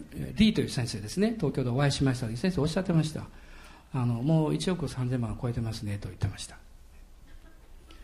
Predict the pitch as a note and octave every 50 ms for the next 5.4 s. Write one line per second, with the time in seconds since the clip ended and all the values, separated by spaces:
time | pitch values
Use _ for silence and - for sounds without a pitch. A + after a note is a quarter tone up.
0 | - - - - - - - - - - - D4+ E4 D#4+ C#4+ A3 D3+ - - -
1 | - - - - - - - - - - - B3+ D4 E4 D4+ A#3+ G#3+ A3+ - E4+
2 | E4+ E4 D4+ A#3 A3 G3 G3 F#3+ F#3+ F3 D#3+ C#3 C#3 D#3 E3+ F3 D#3+ C3+ - -
3 | - - A#3 A3 F3+ C#3 A#2 - - - - - - - - - - - - -
4 | - - - - - - - D3+ C#3+ D3 E3 G3 B3+ D4+ D#4 - - - F4 D#4
5 | D#4+ D#4 D#4 - C#4 C4+ B3